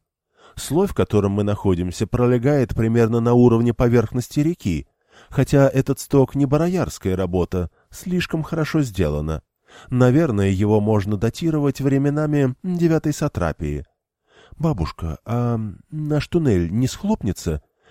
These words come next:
как над тем бедным бароярским террористом?» Тэш мысленно примерила это определение, пытаясь понять, насколько оно верно. Скорее всего, да.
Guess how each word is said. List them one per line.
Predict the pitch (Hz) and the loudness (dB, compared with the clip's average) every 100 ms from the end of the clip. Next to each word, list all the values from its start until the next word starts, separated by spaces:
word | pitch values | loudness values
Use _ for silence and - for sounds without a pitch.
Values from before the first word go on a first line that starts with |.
| _ | _
как | - 147 | -4 -2
над | 165 170 | -2 -2
тем | - 151 143 | -2 0 0
бедным | 131 151 123 131 | 2 2 4 2
бароярским | 127 143 143 127 - - 127 120 _ _ _ _ _ | 2 0 0 0 -2 -2 -4 -4 _ _ _ _ _
террористом?» | 85 76 73 120 - 78 - _ _ _ _ - _ | -4 -4 -6 -8 -8 -12 -12 _ _ _ _ -20 _
Тэш | - 127 127 | 2 4 2
мысленно | 120 131 - 135 135 | 0 -4 -2 -2 0
примерила | 131 143 151 135 90 87 87 | 0 2 4 4 4 2 0
это | 101 - 107 | -2 0 0
определение, | - 113 127 156 139 82 80 | 0 0 2 2 2 0 -2
пытаясь | - 101 101 90 - | -2 0 0 -2 -2
понять, | 117 117 95 - | -2 0 -2 -2
насколько | 107 - 143 131 139 | -4 -2 0 0 0
оно | 131 143 | 0 0
верно. | 131 104 76 65 60 _ _ _ _ | 2 2 0 -6 -12 _ _ _ _
Скорее | - - 135 113 110 | -18 0 4 4 4
всего, | 101 - 127 | 2 0 2
да. | 135 98 76 | 2 0 0